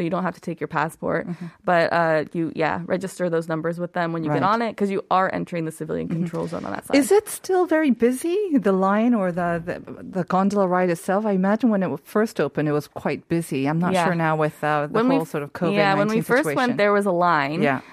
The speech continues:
Speaker 1: Um, this time there wasn't a line at all.
Speaker 2: Okay.
Speaker 1: But I do know that on, you can, you don't have to, but you can register to
Speaker 2: Mm-hmm.
Speaker 1: go at certain times on their website. And so we just chose a time that had, like,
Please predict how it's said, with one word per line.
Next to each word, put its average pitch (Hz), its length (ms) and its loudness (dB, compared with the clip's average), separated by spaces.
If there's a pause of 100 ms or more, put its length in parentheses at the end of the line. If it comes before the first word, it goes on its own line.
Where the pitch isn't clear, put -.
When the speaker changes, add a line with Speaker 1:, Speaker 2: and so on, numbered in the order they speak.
(180)
Speaker 1:
Um, 180 480 2
this 208 320 -2
time 262 240 0
there 185 80 0
wasn't 170 320 0
a - 80 -2
line 165 240 0
at 156 160 -4
all. 220 400 2
Speaker 2:
Okay. 269 240 -10
Speaker 1:
But 196 160 4
I 202 80 4
do 202 240 -2
know 226 160 2
that 196 160 2
on, 185 400 2
you 202 240 -2
can, 208 720 -2
you 175 80 -6
don't 240 240 -2
have 175 320 0
to, 156 160 -2
but 165 160 -8
you 170 80 -8
can 170 400 -4
register 196 640 -4
to 214 80 0
Speaker 2:
Mm-hmm. 220 80 -4
Speaker 1:
go 214 320 -2 (240)
at 190 160 -2
certain 214 240 -2
times 202 320 -2
on 196 80 0
their 165 160 -2
website. 233 480 -2 (240)
And 185 240 0
so 180 160 4
we 180 240 -2
just 180 240 -6
chose 175 240 -2
a 165 80 -6
time 160 240 -4
that 156 160 -6
had, 156 240 -2
like, 156 400 -8